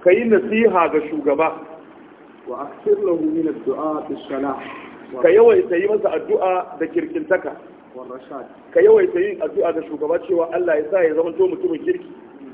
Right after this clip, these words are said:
Speaker 1: Ka yawaita mai addu'a da shiriya.
Speaker 2: Na'am, bil qawl wal amal.
Speaker 1: Da magana da aiki. An gane Allah ya shiryar da shi ta hanyar maganarsa, Allah ya shiryar da shi ta hanyar aikinsa.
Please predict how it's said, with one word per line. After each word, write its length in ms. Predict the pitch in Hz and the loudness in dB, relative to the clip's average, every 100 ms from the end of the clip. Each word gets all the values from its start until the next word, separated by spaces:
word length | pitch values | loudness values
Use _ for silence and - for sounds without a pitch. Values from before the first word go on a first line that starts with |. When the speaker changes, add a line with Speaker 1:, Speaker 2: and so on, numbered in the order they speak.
| - - | -6 0
Speaker 1:
Ka 60 | |
yawaita 360 | 175 220 190 170 | 4 4 6 4
mai 100 | 175 190 | 4 4
addu'a 400 | 156 143 185 180 | 2 2 2 2
da 100 | 165 160 170 | 2 -2 -2
shiriya. 260 | 190 185 - - - - - _ - - - _ _ _ 117 | 0 0 -2 -14 -20 -20 -20 _ -20 -20 -20 _ _ _ -18
Speaker 2:
Na'am, 260 | 123 123 113 | -16 -16 -14
bil 140 | 127 127 | -14 -10
qawl 160 | 180 180 | -4 -2
wal 180 | 160 131 | -2 -4
amal. 360 | 113 147 135 107 - - - - - - - - | -6 -6 -6 -8 -12 -18 -20 -20 -20 -20 -10 -2
Speaker 1:
Da 80 | 151 | 0
magana 460 | 147 170 190 170 | 4 4 4 2
da 80 | 156 143 | -2 0
aiki. 320 | 156 151 - - - - - - - - - 151 | -2 -2 -12 -18 -20 -20 -20 -20 -20 -20 -16 -10
An 100 | 147 | -2
gane 220 | 156 151 | 0 0
Allah 260 | 170 170 151 | 0 4 4
ya 60 | |
shiryar 320 | 143 185 190 185 | 4 4 6 4
da 80 | |
shi 160 | - - | 0 -2
ta 80 | 185 | 0
hanyar 220 | 185 180 | 2 2
maganarsa, 560 | 151 151 190 151 170 190 - - - - - - - - - | 2 2 2 0 -4 -4 -10 -18 -20 -20 -20 -20 -20 -20 -8
Allah 260 | 175 180 160 | -2 2 2
ya 60 | - | 2
shiryar 260 | 196 202 196 | 4 4 4
da 80 | 165 | 0
shi 160 | 180 | -6
ta 100 | 175 | -2
hanyar 260 | 185 180 151 | -2 -2 0
aikinsa. 460 | 156 165 151 - | 0 0 -4 -6